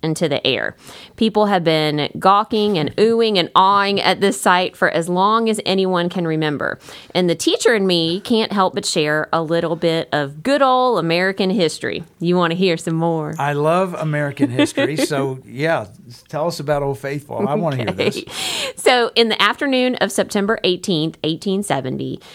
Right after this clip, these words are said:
Speaker 1: the members of the Washburn Lang-, Langford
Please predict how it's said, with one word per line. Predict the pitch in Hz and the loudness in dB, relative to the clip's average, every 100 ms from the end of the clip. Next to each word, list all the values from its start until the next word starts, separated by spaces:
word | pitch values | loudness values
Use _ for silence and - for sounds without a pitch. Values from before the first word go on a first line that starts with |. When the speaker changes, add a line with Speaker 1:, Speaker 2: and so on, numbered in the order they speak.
| - - | -14 -2
Speaker 1:
the | |
members | 170 175 196 220 233 | 0 2 2 0 0
of | - 185 | 0 0
the | 165 | 0
Washburn | 151 151 170 - 226 226 226 - | 0 0 0 -2 -2 -2 -2 -4
Lang-, | 175 175 170 170 170 _ _ - | -4 -2 -2 -2 -6 _ _ -2
Langford | 175 214 254 240 - 147 147 | 0 2 0 -2 -2 0 0